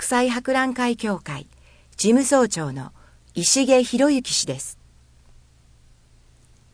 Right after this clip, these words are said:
県議会新春特番、森議長ふるさとで語る。一月一日祝日、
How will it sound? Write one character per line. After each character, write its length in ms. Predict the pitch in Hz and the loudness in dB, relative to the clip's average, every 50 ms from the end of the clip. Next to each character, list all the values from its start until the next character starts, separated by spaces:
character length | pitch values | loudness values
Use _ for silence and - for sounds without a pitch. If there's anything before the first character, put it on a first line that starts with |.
| _ _ _ _ | _ _ _ _
県 240 | - - 254 277 294 | -4 0 2 2 4
議 140 | 285 320 302 | 2 2 0
会 260 | - 220 185 156 143 | 0 0 -2 -2 -2
新 280 | 143 - - 226 262 269 | -2 0 2 2 2 2
春 320 | - - 269 262 254 240 | 2 2 4 4 4 4
特 280 | - 226 220 - 175 156 | 0 -2 -4 -4 -4 -4
番、 240 | 151 127 120 - - - - _ _ _ _ _ _ _ - - _ - - _ _ _ _ - | -4 -6 -10 -12 -16 -20 -20 _ _ _ _ _ _ _ -20 -20 _ -20 -20 _ _ _ _ 0
森 300 | 190 202 233 254 294 269 | 2 4 4 4 4 4
議 140 | 294 311 285 | 2 2 2
長 300 | - - 190 165 139 131 | 0 0 0 0 -2 -4
ふ 200 | - - - 202 | -4 -2 0 0
る 80 | 269 294 | 2 2
さ 160 | - 262 214 | 0 -2 -4
と 120 | - 147 | -4 -6
で 120 | - 127 123 | -6 -8 -10
語 80 | - - - - 131 131 | -12 -14 -12 -12 -12 -12
る。 140 | 123 - - _ _ _ _ _ _ _ _ _ _ _ _ - - - - - - - - _ _ _ _ - - _ | -12 -16 -20 _ _ _ _ _ _ _ _ _ _ _ _ -20 -20 -20 -20 -20 -20 -20 -20 _ _ _ _ -20 -12 _
一 300 | - 185 202 - 254 269 | -8 -4 -2 0 2 2
月 400 | 254 247 247 - - - - 226 | 2 2 0 -2 -6 -4 -2 0
一 140 | 240 233 220 | 0 0 0
日 260 | 240 226 214 - 226 | -2 -4 -4 -4 -6
祝 260 | 214 - - - - 220 | -6 -6 -4 -4 -4 -2
日、 440 | 202 208 202 202 - 185 185 - | -2 -4 -6 -6 -6 -6 -6 -8